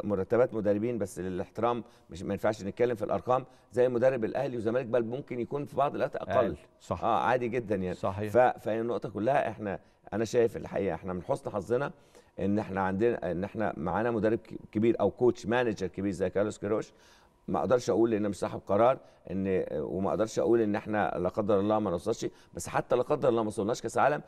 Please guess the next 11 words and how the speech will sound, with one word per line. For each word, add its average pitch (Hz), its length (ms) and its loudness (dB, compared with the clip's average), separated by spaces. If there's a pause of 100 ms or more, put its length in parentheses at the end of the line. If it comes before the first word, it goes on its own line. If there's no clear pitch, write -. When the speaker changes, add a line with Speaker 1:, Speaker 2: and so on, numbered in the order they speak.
(200)
Speaker 1:
لازم 147 420 4
يكمل، 135 520 -4
آه، 92 140 -8
مع، 92 300 -4
مع 95 200 -4
مصر 120 260 -4
لغايه 120 140 2
بطوله 117 300 -6
افريقيا 120 400 0 (360)
ال-، 101 240 2
ال-، 101 260 2